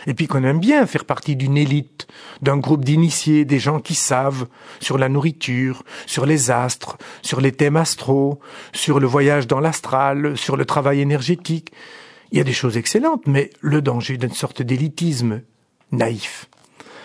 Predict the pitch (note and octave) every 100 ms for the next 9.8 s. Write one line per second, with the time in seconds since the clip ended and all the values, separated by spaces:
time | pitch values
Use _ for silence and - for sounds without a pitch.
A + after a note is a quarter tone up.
0 | - - - E3 A3+ A3 - A#3 C#4+ B3+
1 | G#3+ - A3+ A3 E3+ D3+ F3+ - F3 E3+
2 | F3 G#3+ D#3 E3 D#3 C3 - - - B2+
3 | B2 _ _ _ _ _ _ _ - -
4 | - - F#3+ F#3 A3 A#3 G#3 G3 G3 A#3
5 | D4 - - - - G3+ E3+ - E3+ D#3+
6 | D3 C3+ - A3+ - - D3 F3+ B3 -
7 | _ - - - - G3 A3 G3 G3+ E3+
8 | F3 F#3 G3 - C#3+ C#3 C#3+ - _ _
9 | - - - F3 C#3 B2+ A#2 C3+